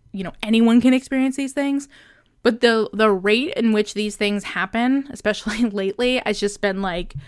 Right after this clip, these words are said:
it's been just a mind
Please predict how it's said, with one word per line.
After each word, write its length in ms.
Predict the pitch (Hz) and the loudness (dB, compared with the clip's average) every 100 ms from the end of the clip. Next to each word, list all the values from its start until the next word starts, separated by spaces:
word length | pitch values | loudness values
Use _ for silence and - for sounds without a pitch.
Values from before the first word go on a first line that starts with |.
| - - _ _ _ - | -18 -20 _ _ _ 0
it's 180 | 214 - | 0 2
been 480 | 233 214 214 208 - _ _ 190 | 2 2 2 0 -6 _ _ -10
just 320 | 202 233 - - | -2 -2 -4 -4
a 80 | 220 | -2
mind 840 | 202 202 202 196 196 196 196 202 | 0 2 4 2 0 -2 -4 -6